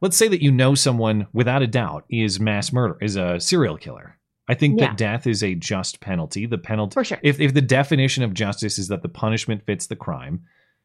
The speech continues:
Speaker 1: that is a death for death type exchange, not just one death for one death, but one in exchange for several.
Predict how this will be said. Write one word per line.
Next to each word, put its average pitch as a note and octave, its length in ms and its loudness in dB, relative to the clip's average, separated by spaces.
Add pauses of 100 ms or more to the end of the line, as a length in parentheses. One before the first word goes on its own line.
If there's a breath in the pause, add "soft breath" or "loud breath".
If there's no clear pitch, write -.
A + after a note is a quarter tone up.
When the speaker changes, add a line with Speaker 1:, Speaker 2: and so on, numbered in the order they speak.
(800 soft breath)
Speaker 1:
that E2+ 180 -4
is F2+ 160 -2
a F2+ 100 0
death F#2+ 460 -2
for G2+ 320 -2
death F#2 440 -4
type G2 280 -4
exchange, G#2+ 500 -2
not A#2+ 160 0
just G2 180 -4
one A2 300 0
death G#2 240 0
for G#2 180 -8
one A2 300 0
death, E2+ 300 -4
but F#2 200 -8
one A2+ 520 0
in A2 160 -2
exchange G2+ 400 -4
for F2 100 -10
several. - 580 -4